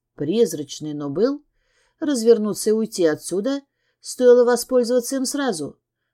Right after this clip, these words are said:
А сейчас мысль осталась всего одна. Проклятый сцар и проклятые пуговицы.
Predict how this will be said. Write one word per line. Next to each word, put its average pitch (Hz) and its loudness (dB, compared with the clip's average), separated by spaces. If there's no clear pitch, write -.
А 151 -8
сейчас - -4
мысль 208 0
осталась 190 -4
всего 226 -2
одна. 240 -6
Проклятый 170 0
сцар 190 -4
и 156 -4
проклятые 170 -4
пуговицы. 147 -8